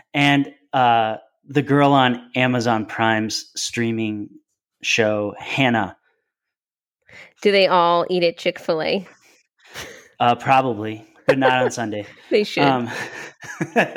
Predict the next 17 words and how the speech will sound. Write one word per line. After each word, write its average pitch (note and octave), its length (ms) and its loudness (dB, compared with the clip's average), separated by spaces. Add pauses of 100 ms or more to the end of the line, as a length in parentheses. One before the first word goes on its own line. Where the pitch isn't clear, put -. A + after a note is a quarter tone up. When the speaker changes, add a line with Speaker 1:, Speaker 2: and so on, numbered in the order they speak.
(840)
Speaker 1:
okay, F3 260 2
so F3+ 220 -2
they F#3 140 4
were G3 120 2
all F#3+ 140 4
born D#3+ 400 4
in C3 180 -2
almost C3+ 260 -2
exactly B2 720 -2
the A#2 80 -10
same A#2+ 460 -4
way. G2+ 320 -6 (280)
Like, B2+ 180 -4
if A#2+ 120 -10
you C#3 200 -2
Speaker 2:
Oh. F#4 180 2
Speaker 1:
read C3+ 400 2